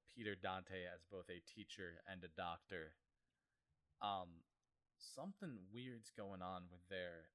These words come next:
idea of this world's universe, I think. 'Cause Peter Dante's in the film, right? I'm not wrong about that.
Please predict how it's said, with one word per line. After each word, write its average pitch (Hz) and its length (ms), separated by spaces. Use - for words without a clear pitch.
idea 98 720
of 87 200
this 90 200
world's 87 400
universe, 143 520
I 202 80
think. 220 320
'Cause 123 140
Peter 311 280
Dante's 156 520
in 127 140
the 85 80
film, 95 360
right? 165 260
I'm 151 60
not 117 160
wrong 82 200
about 78 180
that. 85 180